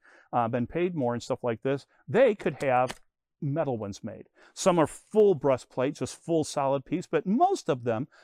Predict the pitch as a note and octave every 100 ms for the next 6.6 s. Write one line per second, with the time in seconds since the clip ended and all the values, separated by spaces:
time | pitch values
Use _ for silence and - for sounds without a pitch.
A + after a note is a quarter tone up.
0 | _ F3+ - D#3 D3 A#3 F#3 C#3 D3+ D3+
1 | D3+ D3 C3 C#3+ - C3+ B2 A#2 C3+ F#3+
2 | A#2+ B2 - C#3+ C3+ D3 D#3+ G#2 - _
3 | _ _ _ _ _ _ _ E3+ F3 D3
4 | C3+ - F#3 - D3+ D#3 D#3+ C3 C3 -
5 | - _ E3 D#3+ D3 C#3 C#3 C3 A#2 F3
6 | F3+ E3+ D#3+ - C#3 B2+